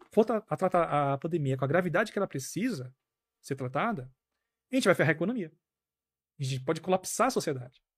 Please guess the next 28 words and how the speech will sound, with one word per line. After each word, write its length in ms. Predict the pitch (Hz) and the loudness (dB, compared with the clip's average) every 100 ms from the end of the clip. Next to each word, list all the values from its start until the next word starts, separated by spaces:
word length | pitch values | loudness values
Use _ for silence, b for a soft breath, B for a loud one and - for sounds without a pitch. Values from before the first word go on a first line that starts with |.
| _ | _
Então 120 | 135 | -8
tem 140 | 135 135 | -4 -2
gente 300 | 139 156 - | -4 -6 -8
que 100 | 240 | -4
quer 180 | - | -2
negar, 420 | 123 190 220 165 _ _ _ _ _ _ | -2 0 0 -2 _ _ _ _ _ _
que 120 | - 131 | -14 -2
quer 140 | 131 | 0
vender 300 | 151 147 139 | 2 2 0
que 120 | 135 | -2
não, 440 | 170 175 180 156 127 | -2 2 4 4 2
não 100 | 147 | 2
é 100 | 175 | 0
isso, 500 | 156 160 - - 131 _ | -2 -4 -10 -14 -20 _
sabe? 240 | 127 123 | -4 -2
A 60 | 123 | 0
pandemia 440 | 143 151 147 185 | 0 0 2 0
não 60 | 185 | 0
é 80 | 175 | -4
isso 200 | - 175 | -8 -8
tudo 220 | 175 170 | -6 -4
não. 360 | 143 131 156 131 | -2 -2 -2 -4
Se 120 | 135 | -8
você 100 | 160 | -8
tomar 320 | 175 156 156 | -6 -2 0
esse 160 | 151 143 | -2 -4
chá 260 | - 147 | -2 -2
aqui 440 | 143 - 139 185 | -2 -4 -6 -6